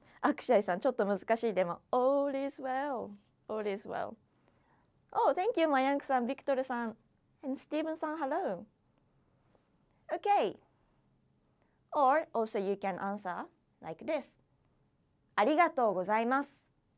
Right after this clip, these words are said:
ここ数年ずっとこんな髪型です。Thank you. I've had this hairstyle for the last few years.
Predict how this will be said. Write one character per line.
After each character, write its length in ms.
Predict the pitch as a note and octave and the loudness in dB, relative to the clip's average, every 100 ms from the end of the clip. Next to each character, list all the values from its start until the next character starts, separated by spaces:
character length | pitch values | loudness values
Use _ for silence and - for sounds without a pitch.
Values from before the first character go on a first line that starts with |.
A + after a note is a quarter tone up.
| - | -12
こ 120 | A3+ | -6
こ 200 | - C4+ | -2 -2
数 400 | - C4+ C4+ C4+ | -2 0 4 4
年 320 | C4 C4 B3+ - | 4 2 -2 -6
ず 120 | E3+ | -4
っ 20 | G3+ | -4
と 300 | - D4+ D4+ | 0 0 2
こ 180 | D4+ | 2
ん 100 | D4 | 2
な 120 | C#4 C4+ | 0 -2
髪 260 | C4 A#3+ | -2 -2
型 260 | A#3 A#3 A3 | -2 -2 0
で 160 | F#3+ | 0
す。 200 | G3+ - _ _ _ _ _ _ _ _ _ _ _ _ - | -2 -8 _ _ _ _ _ _ _ _ _ _ _ _ -2
Thank 300 | D4 C#4+ F#4+ | 0 2 2
you. 260 | G#4 F3+ - _ _ _ _ | 2 0 -6 _ _ _ _
I've 260 | A#3 D#4 A4 E4+ | -2 2 0 -2
had 180 | D4 C#4 - | -2 -2 0
this 240 | A#3+ A#3 | -6 -6
hairstyle 640 | C4 C#4+ D4 - F#3 G3+ A#3+ | -2 0 0 -2 0 0 -4
for 180 | - F3 | -4 -2
the 240 | F3 A3+ A3 - | 0 -2 -4 -12
last 360 | D#3 F#3 F3 - - - | -2 0 0 -4 -20 -12
few 220 | A#3 C4 A#4+ C5+ | -6 -6 0 0
years. 380 | - - - | 0 -8 -18